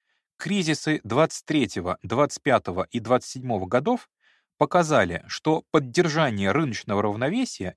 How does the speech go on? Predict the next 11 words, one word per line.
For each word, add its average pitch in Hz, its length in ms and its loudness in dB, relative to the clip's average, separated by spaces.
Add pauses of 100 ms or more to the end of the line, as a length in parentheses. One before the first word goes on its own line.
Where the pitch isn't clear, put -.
и 156 240 -6
эквивалентности 135 840 0
обмена 113 540 -6 (400)
означает 147 640 2
весьма 185 480 2
умеренный 147 680 0
темп 233 340 -2 (120)
накопления 127 600 -2
капитала. 90 580 -6 (1160)
При 151 140 0
этом 196 300 0